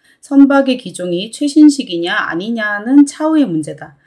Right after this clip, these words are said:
인생이라는 바다를 건너는 일도 마찬가지다. 재능을 갈고 닦기에 앞서 혼신의 노력을 기울이기에 앞서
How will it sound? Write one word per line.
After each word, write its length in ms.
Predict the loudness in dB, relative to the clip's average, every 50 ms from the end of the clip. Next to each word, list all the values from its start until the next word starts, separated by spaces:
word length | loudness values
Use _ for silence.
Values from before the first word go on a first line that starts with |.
| _ _ _ _ -14
인생이라는 760 | -10 -8 -8 -4 0 0 0 0 0 -2 -6 -8 -8 -12 -14
바다를 400 | -14 -14 -12 -10 -8 -6 -6 -8
건너는 540 | -8 -8 -8 -8 -8 -8 -10 -10 -10 -10 -8
일도 340 | -8 -8 -8 -6 -6 -4 -4
마찬가지다. 840 | -4 -6 -8 -12 -16 -18 -18 -16 -16 -18 -18 -18 -18 -20 -20 -20 _ _ _ _ _ _ -14
재능을 480 | -8 -8 -6 -6 -6 -6 -6 -6 -6
갈고 400 | -8 -10 -10 -10 -6 -4 -4 -4
닦기에 400 | -4 -6 -10 _ _ -12 -12 -10
앞서 460 | -10 -10 -14 -16 -14 -14 -12 -14 -12 -4 2
혼신의 420 | 4 4 4 6 6 4 4 4
노력을 380 | 2 -4 -6 -6 -4 -4 -6 -8
기울이기에 520 | -10 -14 -18 -18 -18 -18 -18 -16 -16 -16
앞서 500 | -16 -16 -18 -20 -18 -16 -16 -16 -18 _